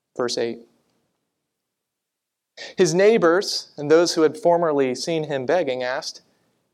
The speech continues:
"Isn't this the same man who used to sit and beg?"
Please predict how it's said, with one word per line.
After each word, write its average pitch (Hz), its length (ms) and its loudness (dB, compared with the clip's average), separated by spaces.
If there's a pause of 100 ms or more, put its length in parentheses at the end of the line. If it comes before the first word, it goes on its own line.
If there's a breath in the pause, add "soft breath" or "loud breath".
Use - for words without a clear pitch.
(120)
"Isn't 285 460 -4 (380)
this 233 240 0
the 123 120 -6
same 170 380 -4
man 185 300 -2
who 165 120 -6
used 190 220 -4
to - 80 -4
sit 214 240 -4
and 127 80 -12
beg?" 202 300 -4